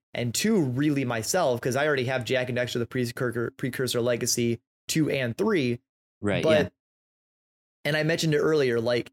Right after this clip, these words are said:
Speaker 1: that Ape Escape two version really needs to be an actual enhanced version for the P S five,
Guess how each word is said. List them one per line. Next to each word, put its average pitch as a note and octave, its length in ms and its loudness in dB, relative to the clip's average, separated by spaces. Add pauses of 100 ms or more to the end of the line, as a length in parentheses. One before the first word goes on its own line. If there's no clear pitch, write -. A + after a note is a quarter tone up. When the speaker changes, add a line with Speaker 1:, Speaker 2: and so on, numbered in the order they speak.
(400)
Speaker 1:
that D3+ 320 0
Ape G3+ 160 2
Escape E3+ 300 0
two E3 180 0
version F3+ 500 0 (100)
really D#3 500 0
needs D#3 300 0
to D3+ 100 -2
be C#3+ 260 0
an C3+ 140 -2
actual C#3 360 0
enhanced B2 440 -4
version B2 460 -2 (520)
for F3+ 280 4
the C#3 120 -4
P B2+ 180 -2
S G#2+ 180 -2
five, A2 400 -2